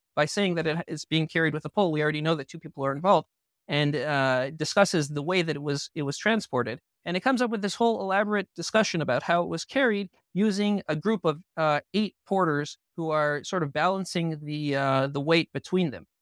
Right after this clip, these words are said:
And when I looked at this image, I realized that this was describing exactly what that rabbi from the second century had described as the way that the spies had carried it. And so I, I realized that there was no way that most people were gonna get,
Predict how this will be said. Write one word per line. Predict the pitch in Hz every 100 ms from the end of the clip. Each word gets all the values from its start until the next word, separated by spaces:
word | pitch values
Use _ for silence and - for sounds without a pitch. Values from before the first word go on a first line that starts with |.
| -
And | 139
when | 143
I | 160
looked | 202 220
at | 226
this | 202
image, | 277 247
I | 170 151 -
realized | 170 254 190 131 143
that |
this | 160 214
was | 202 170
describing | 175 151 196 202 175 147
exactly | 151 156 208 214 175
what | 147 170 170
that | 160 135
rabbi | 147 175 143
from | 117 143
the | 127
second | - 180 156 -
century | 220 - 131 127 _ _
had | - 151
described | 156 - 214 170 120 _ _ _ _
as | 135 143 143
the | - 143
way | 175
that | 160 147
the | 139 139 139
spies | - - 170 160
had | 139 -
carried | 180 160 -
it. | -
And | 135
so | 175 160 - _ _ -
I, | 147 -
I | 185
realized | 185 262 202 151
that | 143 131 _ _ _ _ -
there | 170
was | 170
no | 226
way | 220 196
that | 143
most | 147 170 -
people | 156 147
were | 139 139
gonna | 135
get, | 135 143